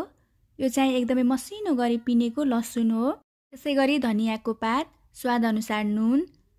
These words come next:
थोरै बेसार, थोरै रातो धुलो खुर्सानी, यो चाहिँ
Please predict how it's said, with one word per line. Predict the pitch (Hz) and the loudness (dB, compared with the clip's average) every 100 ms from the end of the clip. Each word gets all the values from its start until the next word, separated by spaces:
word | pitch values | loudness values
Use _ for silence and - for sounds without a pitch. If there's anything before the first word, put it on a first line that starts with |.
| _ - | _ -6
थोरै | 320 302 226 | 0 0 2
बेसार, | 214 214 233 226 254 339 - _ _ _ _ _ _ - | 0 -4 -4 -2 -2 -4 -10 _ _ _ _ _ _ -2
थोरै | 320 302 | 0 2
रातो | 240 226 226 | 2 0 0
धुलो | 220 220 | 0 -2
खुर्सानी, | 214 220 - 220 220 285 | -2 -4 -4 -2 2 2
यो | 262 | 2
चाहिँ | 247 240 | 0 -4